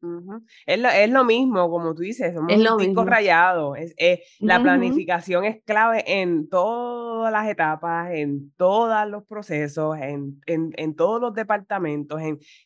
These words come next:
Speaker 1: es tan, es tan esencial que literalmente, o sea,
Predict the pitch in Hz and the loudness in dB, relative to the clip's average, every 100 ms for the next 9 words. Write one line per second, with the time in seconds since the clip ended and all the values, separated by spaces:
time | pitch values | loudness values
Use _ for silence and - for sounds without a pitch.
0 | _ - 185 190 214 233 233 196 214 220 | _ 0 0 2 0 0 -2 -6 -6 -4
1 | 220 240 233 226 214 226 226 226 - 240 | -4 -4 -8 -6 -6 -4 -4 -6 -4 4
2 | 226 180 180 190 175 170 170 175 196 214 | 4 4 0 -4 -4 2 2 2 0 -2
3 | 214 196 170 156 139 | -4 0 2 2 0